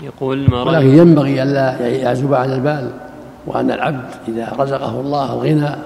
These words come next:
Speaker 2: والمال ثم صبر واحتسب وأنفق الأموال واتقى الله واستقام على دينه، فذاك فضل الله، قد تكون له المنزلة العالية العظيمة، مثل ما في حديث الفقراء لما سألوا النبي صلى الله عليه وسلم، قالوا: "يا رسول الله،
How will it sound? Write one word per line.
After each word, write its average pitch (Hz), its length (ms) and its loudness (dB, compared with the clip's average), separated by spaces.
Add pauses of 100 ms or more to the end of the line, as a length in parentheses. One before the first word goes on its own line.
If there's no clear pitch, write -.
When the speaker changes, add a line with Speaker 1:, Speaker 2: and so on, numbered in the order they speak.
(140)
Speaker 2:
والمال 139 480 -2 (540)
ثم 147 200 -4
صبر 147 360 -2
واحتسب 139 480 -4 (100)
وأنفق 139 380 -4
الأموال 147 500 -2 (500)
واتقى 135 400 -6
الله 151 320 0
واستقام 151 520 -4
على 156 260 -6
دينه، 185 280 -4 (380)
فذاك 196 240 -2
فضل 156 260 -2
الله، 160 300 -2 (640)
قد 139 120 -8
تكون 151 220 -2
له 147 140 4
المنزلة 151 420 4
العالية 160 360 -2
العظيمة، 165 440 -2 (760)
مثل 170 140 2
ما 160 140 4
في 127 200 -2 (100)
حديث 135 280 -4
الفقراء 123 440 -4 (600)
لما 131 400 -6
سألوا 151 360 -4
النبي 143 260 -4
صلى 120 100 -4
الله - 0 -
عليه 117 80 -4
وسلم، 120 80 -10
قالوا: 151 160 -4
"يا 135 140 0
رسول 127 260 -6
الله، 131 360 -2